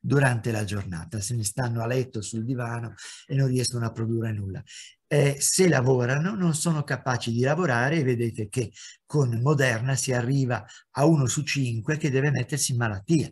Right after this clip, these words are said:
con Pfizer è un po' meno, il dodici virgola tre per cento, però, eh, si sommano questi agli effetti della prima dose, che è molto meno importante, però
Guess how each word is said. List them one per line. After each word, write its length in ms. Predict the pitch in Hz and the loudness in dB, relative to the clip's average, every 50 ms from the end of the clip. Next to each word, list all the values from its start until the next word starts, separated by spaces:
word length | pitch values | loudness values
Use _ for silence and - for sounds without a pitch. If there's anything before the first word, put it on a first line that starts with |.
| - - - - - | -10 -18 -20 -20 -12
con 160 | _ - 123 | _ -4 -4
Pfizer 720 | 113 - - 147 139 127 117 113 101 - - 101 95 95 - - _ _ _ | -2 0 2 4 4 4 4 0 -2 -6 -8 -8 -8 -10 -12 -18 _ _ _
è 100 | _ - 104 | _ -8 -6
un 200 | 110 113 107 - | -4 -4 -4 -2
po' 140 | - 175 | 0 0
meno, 360 | 151 117 117 127 151 165 143 117 | 0 0 0 0 0 0 0 0
il 160 | 107 107 107 | -2 -4 0
dodici 460 | 107 127 127 123 117 110 101 104 113 | 0 2 2 2 0 -2 -4 -4 -2
virgola 340 | 110 120 120 110 117 110 110 | -2 0 0 0 0 -2 -2
tre 200 | - 131 131 131 | -2 -4 -4 -2
per 180 | - 202 165 | -2 -4 -4
cento, 480 | - - 95 82 76 78 82 - - - - - - - - _ _ | -4 -6 -8 -8 -10 -10 -12 -12 -12 -12 -12 -14 -20 -20 -20 _ _
però, 460 | _ 190 180 151 135 131 151 160 165 - - - _ _ _ | _ 6 6 8 6 6 4 2 -2 -8 -16 -20 _ _ _
eh, 180 | - 120 110 - | -6 -6 -2 0
si 220 | - - 165 139 | 2 2 4 4
sommano 760 | - - - 214 240 214 151 131 120 113 107 107 110 107 101 | 4 6 8 8 8 8 6 4 2 0 0 -2 -4 -6 -2
questi 500 | - 139 131 117 107 - - - 175 160 - - - - | 2 2 2 2 2 -2 -2 -2 -4 -4 -4 -12 -20 -8
agli 220 | - 139 135 143 139 | -2 2 4 4 4
effetti 480 | 135 139 - - 156 170 165 190 170 | 4 2 2 2 2 2 2 0 0
della 320 | 123 131 127 123 117 110 - | 2 2 4 2 2 0 -2
prima 320 | - 143 143 135 131 127 | 0 2 2 2 2 4
dose, 420 | 123 156 156 143 110 107 101 98 | 4 4 4 4 2 0 -4 -6
che 140 | 95 - 101 | -8 -6 -6
è 20 | 104 | -2
molto 480 | 113 120 127 131 123 117 - 120 110 | 0 2 4 2 2 2 0 -4 -4
meno 240 | 110 120 123 120 113 | -2 -2 -4 -4 -4
importante, 920 | 113 110 104 101 - 165 - - - 101 90 95 117 135 139 120 - 101 - | -4 -6 -6 -4 -4 -4 -4 -4 -8 -10 -6 -4 -2 -2 -2 -2 -4 -8 -10
però 200 | - 117 110 | -8 -8 -8